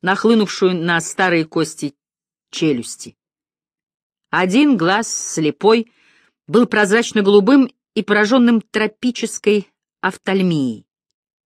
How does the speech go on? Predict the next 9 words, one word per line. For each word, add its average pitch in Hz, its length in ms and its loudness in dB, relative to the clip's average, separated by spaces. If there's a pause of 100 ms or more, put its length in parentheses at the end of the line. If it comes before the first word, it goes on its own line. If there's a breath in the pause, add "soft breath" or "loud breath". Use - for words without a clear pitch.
(360)
а 175 120 -4
другой 311 260 2
блестел, 330 500 -4
как - 300 -8
у 196 100 0
леопарда 135 640 -4
при 123 200 -10
виде 113 220 -14
добычи. 107 560 -16